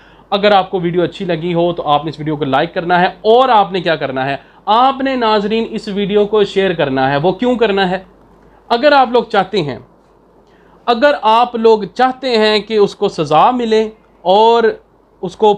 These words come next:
फांसी हो, तो आपने इस वीडियो को शेयर करना है। इस वीडियो को शेयर करेंगे तो लोगों को पता चलेगा ना कि लोग बोल रहे हैं इसके ऊपर। अगर नहीं करेंगे तो फिर it's mean आप लोग भी उसकी जाहिर जाफर की फैमिली के अंदर शामिल हो जाओगे कि वो भी वो ही चाहते हैं ना कि वो इस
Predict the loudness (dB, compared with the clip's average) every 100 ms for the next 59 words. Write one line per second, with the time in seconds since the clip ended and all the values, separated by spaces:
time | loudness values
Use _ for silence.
0 | 0 -2 -2 -2 2 2 0 -6 -8 0
1 | 2 2 -2 -2 -2 -2 -2 0 0 0
2 | -2 0 0 -2 -2 0 2 0 2 0
3 | 0 2 2 0 -2 -4 -2 -2 -2 0
4 | 4 4 4 2 2 0 -4 -4 -6 -6
5 | -10 _ _ _ _ _ _ -2 0 2
6 | 2 2 2 2 0 -2 0 -2 -2 -10
7 | -4 0 2 2 2 0 0 -2 -2 0
8 | -2 -4 -4 -2 0 0 0 0 0 0
9 | 0 0 -2 0 0 0 0 -2 0 0
10 | 2 0 0 -2 -4 -10 -14 _ _ _
11 | _ -2 2 2 2 0 0 0 0 0
12 | 0 0 -2 0 0 0 -4